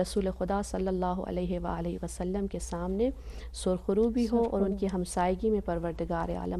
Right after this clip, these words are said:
Speaker 1: ہمیں جگہ
Speaker 2: جی۔
Speaker 1: بھی دے انشاءاللہ۔
Speaker 2: جی، بہت بہت شکریہ معصومہ صاحبہ، آپ نے بہت ہی خوبصورت نکات کی جانب اشارہ کیا۔ تو اب چونکہ وقت میں گنجائش نہیں ہے اور یہیں پر آپ سے میں خداحافظی کرتی ہوں اور جی، خدا حافظ۔ اے، ناظرین،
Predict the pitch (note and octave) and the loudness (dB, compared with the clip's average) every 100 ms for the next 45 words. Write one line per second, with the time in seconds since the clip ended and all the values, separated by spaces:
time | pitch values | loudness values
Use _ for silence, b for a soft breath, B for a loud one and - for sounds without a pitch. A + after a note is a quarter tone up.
0 | F3 E3 E3 D#3+ D#3 F3 F#3+ - E3 - | -2 -4 -2 0 0 -4 -6 -8 -8 -8
1 | - E3+ G3+ G3+ F#3+ F#3+ G3 A3 G#3 G#3 | -10 -6 -2 0 0 2 2 2 2 0
2 | G#3+ G3+ G#3+ G#3 F#3+ - G3+ - G3+ G3 | -2 0 0 0 -4 -4 -4 -2 -2 0
3 | G3+ G3 G#3 G3 F#3+ G#3 - G3+ - - | 0 0 0 2 2 0 0 -4 -4 -6
4 | - G#3 G#3+ G#3+ G#3 G3+ - G#3+ G3+ F#3+ | 2 2 4 0 2 -2 0 2 4 2
5 | G3 G3 G#3 G3 G3 - G#3+ G#3 B B | 2 0 0 0 -2 2 2 2 B B
6 | B B - G#3 G3 G3 F#3+ F#3 F#3+ - | B B 0 2 4 2 2 0 -2 -4
7 | G3+ G#3 G3+ - G#3+ G3 G3 G3 G3 G#3+ | 0 2 2 4 4 6 4 6 6 6
8 | - G#3+ A3+ A#3+ A3 G#3+ G3+ G3+ G3 G3 | 4 6 6 6 4 0 0 0 2 2
9 | G3 G3+ G#3+ G#3+ G3 F#3+ - G3 F#3+ G3 | 2 4 4 4 2 0 0 2 2 2
10 | G3 G3 F#3+ A3+ A3+ A3 - G#3 A3 G#3 | 2 2 0 -2 0 -2 0 0 0 -2
11 | B B B G#3+ G3 F3 - - F#3+ G3 | B B B -4 -4 -4 -10 -8 -8 -8
12 | F#3+ F#3 - - B B B B A3 G#3 | -10 -10 -10 -10 B B B B -6 -4
13 | G#3 G#3 G#3+ G#3+ G#3+ A#3+ A#3+ B3 | -2 0 2 2 2 4 6 4